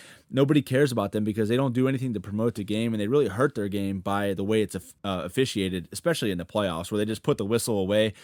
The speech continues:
and then to your point, they just, they just pull the whistle out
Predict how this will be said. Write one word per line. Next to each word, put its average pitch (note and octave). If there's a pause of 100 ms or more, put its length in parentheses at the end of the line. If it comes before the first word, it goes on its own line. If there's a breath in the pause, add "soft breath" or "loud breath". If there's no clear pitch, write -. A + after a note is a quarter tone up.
(220 loud breath)
and A2
then A#2
to B2
your C3
point, G#2
they G2+
just, G#2+ (140)
they A#2
just A2
pull D3
the A#2+
whistle A#2
out A2+